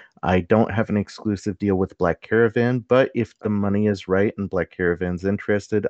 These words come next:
Speaker 1: I'm listening and willing to hear out a, some sort of an exclusive deal. Um, but yeah, I've, I've been in talks with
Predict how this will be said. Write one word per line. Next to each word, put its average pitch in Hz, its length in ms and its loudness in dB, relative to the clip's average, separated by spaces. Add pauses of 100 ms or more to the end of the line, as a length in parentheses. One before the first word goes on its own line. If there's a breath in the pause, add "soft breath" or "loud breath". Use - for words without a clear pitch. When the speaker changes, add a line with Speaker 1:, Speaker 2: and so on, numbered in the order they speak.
Speaker 1:
I'm 95 260 -2
listening 98 480 -2
and 95 320 -2
willing 92 320 2
to 90 60 0
hear 87 280 0
out 90 200 4
a, 90 200 2 (400 loud breath)
some 101 260 -2
sort 98 240 -2
of 90 100 -4
an 101 80 2
exclusive 101 580 -4
deal. 110 340 2 (360 loud breath)
Um, 98 440 2 (140)
but 113 260 2
yeah, 117 240 2
I've, 110 280 0
I've 113 180 -4
been 123 140 -2
in 117 120 -2
talks - 400 -4
with 92 120 -10